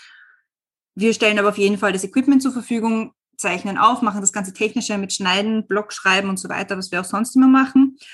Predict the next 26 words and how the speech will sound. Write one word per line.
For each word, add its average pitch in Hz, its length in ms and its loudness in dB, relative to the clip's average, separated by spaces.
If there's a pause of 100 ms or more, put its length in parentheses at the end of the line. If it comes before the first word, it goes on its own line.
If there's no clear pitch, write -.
(220)
Nur 240 180 2
geht 196 280 -2
es 202 180 -6
halt 185 340 -2 (680)
da 185 180 4
nicht 185 380 -4
um 180 440 -4 (840)
das 190 140 -8
Gespräch, 190 360 -4
was 190 100 -8
wir 233 80 0
mit 285 140 6
den 262 100 4
Gästinnen 214 400 0
und 208 80 -6
Gästen 185 240 -4
führen, 190 220 -2
sondern 196 380 2
was 185 400 -4 (440)
oft 202 300 0
ehemalige 180 580 2
Gästinnen 175 480 -4
und 175 140 -6
Gäste 175 560 -6 (300)
mit 190 280 -2 (320)
dem 180 460 -4